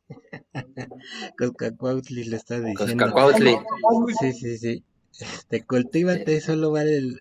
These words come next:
Speaker 1: eh, lo que has ganado con tu esfuerzo, desarrolla la, la empatía, no manipules emocionalmente a los demás. Eh, estamos con Frank Díaz y, este, Omey.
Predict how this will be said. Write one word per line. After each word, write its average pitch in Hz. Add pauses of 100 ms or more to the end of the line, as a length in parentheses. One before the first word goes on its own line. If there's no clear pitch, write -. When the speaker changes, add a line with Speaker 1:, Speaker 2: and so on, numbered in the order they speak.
Speaker 1:
eh, 107
lo 107
que 107
has 123
ganado 127
con 120
tu 120
esfuerzo, 147
desarrolla 123
la, 117 (220)
la 104
empatía, 110
no 123
manipules 117
emocionalmente 117
a 110
los 101
demás. 113 (600)
Eh, 147
estamos 143
con 117
Frank 143
Díaz 143
y, 180
este, -
Omey. 135